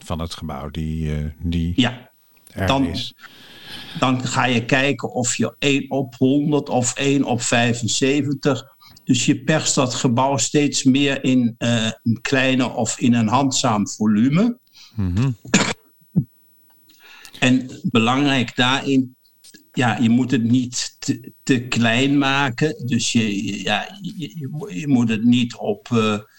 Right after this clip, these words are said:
Speaker 2: eh, minieme afmetingen doen. Dan, dan doen je vingers daar ook niks mee. Maar je moet het ook niet veel groter maken dan een tafel. Dus je moet er ook niet omheen gaan lopen.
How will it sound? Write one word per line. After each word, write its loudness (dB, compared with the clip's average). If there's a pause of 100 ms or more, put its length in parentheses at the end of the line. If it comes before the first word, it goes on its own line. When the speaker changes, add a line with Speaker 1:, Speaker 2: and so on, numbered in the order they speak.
(300)
Speaker 2:
eh, 0
minieme 4
afmetingen 0
doen. 4
Dan, 2
dan 2
doen 2
je 2
vingers 0
daar 0
ook 0
niks 0
mee. 2 (560)
Maar 2
je 2
moet 2
het -2
ook 0
niet 2
veel 0
groter 0
maken 2
dan 2
een 0
tafel. 0
Dus 0
je 4
moet 4
er 0
ook 0
niet 2
omheen 2
gaan -2
lopen. 0